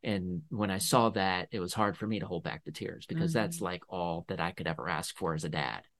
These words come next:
Speaker 1: for
Speaker 2: Mm-hmm.
Speaker 1: Maddie is, like, as long as she knows I love her,
Speaker 2: Mm-hmm.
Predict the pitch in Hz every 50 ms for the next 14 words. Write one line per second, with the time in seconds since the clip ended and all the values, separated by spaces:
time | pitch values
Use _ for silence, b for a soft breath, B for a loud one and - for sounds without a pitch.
0 | _ _ _ - 98 80 95 - - - - - - 64 - - - - - -
1 | - - - _ _ _ _ _ _ _ _ _ _ _ _ _ _ - 110 107
2 | - 127 117 110 110 110 110 107 98 - - 113 107 95 90 87 85 101 90 87
3 | 78 73 - - 55 - 160 - _ _ 180 175 170 170 165 170 170